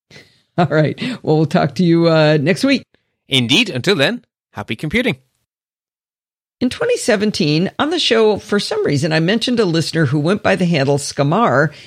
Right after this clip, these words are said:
Speaker 1: and for some reason, I asked what that person's real name was. I got a lovely email as a result from Aristides Skamagakis from Greece, telling me that he'd been listening since twenty ten. Now, remember my list earlier of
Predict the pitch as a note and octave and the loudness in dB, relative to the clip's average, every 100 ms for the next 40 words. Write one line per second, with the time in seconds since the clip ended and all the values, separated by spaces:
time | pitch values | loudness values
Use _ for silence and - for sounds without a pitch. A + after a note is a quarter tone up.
0 | _ A#3+ A#3 D#4 F#4 D#4+ C4 C4 B3 E3+ | _ -6 -2 -2 0 0 0 0 0 -2
1 | C#3+ B2 C3 - C#3 C#3+ F#3 F#3+ D#3 C3+ | -4 -2 -2 -2 -2 0 0 0 -2 -2
2 | G#3 G3 D3 C#3+ G#3+ D4 D#3+ C2 G1+ - | -2 -2 0 0 0 0 -2 -4 -8 -12
3 | _ _ _ - F4 D#4 G3 F3 G#3 B3+ | _ _ _ -2 0 0 2 0 2 -2
4 | - E3 C#3 D3 D3+ A#3 A3+ G#3+ D#3+ C3+ | -2 0 2 2 2 0 0 0 2 2
5 | C3 - - - - G#3 G3 - A3+ C#4+ | 2 -2 -10 -20 -2 0 0 0 0 0
6 | C#4 - A#3+ A#3+ A#3 - - G3+ F3+ D#3 | -2 -4 0 2 0 -4 -2 0 0 0
7 | F3+ - C#3 D3 - E3+ D3 D4+ C#4+ C#3+ | 0 0 -2 -2 -2 -2 -2 -2 0 -2
8 | E3 - _ - E4 D#4 B3+ G3+ F#3+ E3+ | -4 -14 _ -2 0 2 0 0 2 2
9 | C#3 D3+ A#3 - C4+ B3 G#3+ A3 - - | 2 2 0 -2 -4 -2 -6 -6 -10 -10
10 | - B2+ F#3 - E4 E4+ F#3+ - - _ | -4 -2 -4 -4 -2 -2 -2 -6 -12 _
11 | _ - - - B3+ C#4+ D#4+ F#4 G4 D#4 | _ -20 -20 -6 -2 0 0 0 0 2
12 | A#3+ A3 A3 - G3+ F3 C3+ C3 D3+ | 2 2 0 -2 0 2 2 2 0